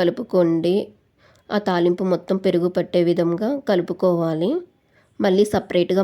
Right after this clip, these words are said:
మనం ఏం పోపు పెట్టనవసరం లేదు. already పొట్లకాయని పోపు చేసిందే కాబట్టి ఇప్పుడు ఏం అవసరం లేదు. ఇలా కలుపుకొని పక్కన పెట్టుకోండి. ఇంతేనండి,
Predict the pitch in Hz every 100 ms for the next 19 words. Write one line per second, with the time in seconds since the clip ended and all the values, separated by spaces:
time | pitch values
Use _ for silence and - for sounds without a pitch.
0 | 196 185 180 180 190 196 180 180 180 180
1 | 175 170 170 190 170 165 165 208 - 185
2 | 170 180 175 190 190 - 170 170 175 175
3 | 180 170 - - _ - 180 175 - 185
4 | 180 185 180 175 170 160 170 - 262 415
5 | 427 _ _ - 185 190 175 175 175 165
6 | - 180 175 165 156 202 370 440 - -
7 | - - - - _ _ _ _ _ _
8 | _ _ _ _ _ _ _ _ _ _
9 | _ _ _ _ _ _ _ - _ _
10 | _ _ _ _ _ _ _ _ 208 190
11 | 185 170 170 - 185 202 - 208 185 175
12 | 170 - 170 180 165 160 220 226 185 180
13 | 185 175 160 170